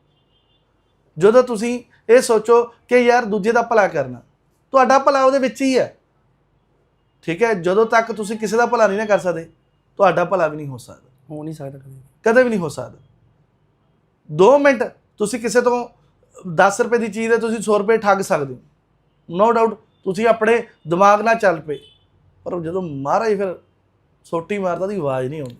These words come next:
Speaker 2: ਉਹਦੀ ਨਹੀਂ ਆਵਾਜ਼ ਆਉਂਦੀ।
Speaker 1: ਉਹਨੇ ਮਾਰਨੀ ਤਾਂ ਮਾਤੀ ਮਾਰਨੀ ਆ ਉੱਦਾਂ।
Speaker 2: ਇਸ ਕਰਕੇ ਹਮੇਸ਼ਾ
Speaker 1: ਸੋ,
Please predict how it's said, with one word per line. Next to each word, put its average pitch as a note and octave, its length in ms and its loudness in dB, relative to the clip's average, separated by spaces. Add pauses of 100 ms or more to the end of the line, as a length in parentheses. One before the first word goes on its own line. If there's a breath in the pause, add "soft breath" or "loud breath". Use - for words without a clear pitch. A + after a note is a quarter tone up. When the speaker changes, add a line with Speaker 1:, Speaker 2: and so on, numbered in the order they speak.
(100)
Speaker 2:
ਉਹਦੀ G3 160 -12
ਨਹੀਂ A3 120 -14
ਆਵਾਜ਼ C#3+ 220 -14
ਆਉਂਦੀ। C#3 220 -20 (260)
Speaker 1:
ਉਹਨੇ F#3 140 -8
ਮਾਰਨੀ E3+ 460 -2
ਤਾਂ G3 100 -4
ਮਾਤੀ F3+ 320 -6
ਮਾਰਨੀ D3+ 380 -8
ਆ G3 60 -10
ਉੱਦਾਂ। C#3 180 -16 (880)
Speaker 2:
ਇਸ D3+ 100 -16
ਕਰਕੇ F3+ 400 -10
ਹਮੇਸ਼ਾ F3 500 -6
Speaker 1:
ਸੋ, F3+ 80 -16